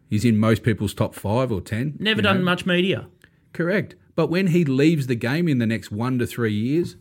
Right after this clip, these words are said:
Speaker 1: the game goes on, you know. I mean, unfortunately, the A F L lost Adam Goodes, one of the champions in the last twenty years.
Speaker 2: Look at what the media did to him.
Speaker 1: One hundred percent. I, I know that was a bit different, but in terms of, like, you know, and hopefully they will get him back into the game. But, you know,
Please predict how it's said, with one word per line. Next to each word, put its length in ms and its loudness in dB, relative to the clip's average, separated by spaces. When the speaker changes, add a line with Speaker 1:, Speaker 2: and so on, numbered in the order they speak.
Speaker 1:
the 80 -6
game 320 -2
goes 320 2
on, 400 -4
you 100 -4
know. 240 -4
I 80 -4
mean, 220 2
unfortunately, 500 -2
the 120 0
A 120 0
F 100 -4
L 140 -4
lost 320 -6
Adam 260 0
Goodes, 300 0
one 160 -2
of 60 0
the 80 -2
champions 580 -2
in 80 -2
the 80 -4
last 320 -6
twenty 240 -2
years. 220 0
Speaker 2:
Look 100 4
at 60 0
what 120 0
the 60 -2
media 280 2
did 180 -4
to 100 -2
him. 440 -2
Speaker 1:
One 180 0
hundred 140 0
percent. 340 -2
I, 160 0
I 100 -2
know 160 4
that 100 0
was 120 0
a 40 -2
bit 160 -4
different, 280 0
but 160 -4
in 80 -2
terms 260 -2
of, 100 -4
like, 320 -4
you 140 -2
know, 80 0
and 200 -4
hopefully 280 -2
they 100 -2
will 140 0
get 160 -2
him 80 -2
back 220 -4
into 120 -2
the 80 -4
game. 520 -6
But, 180 -6
you 80 -2
know, 160 0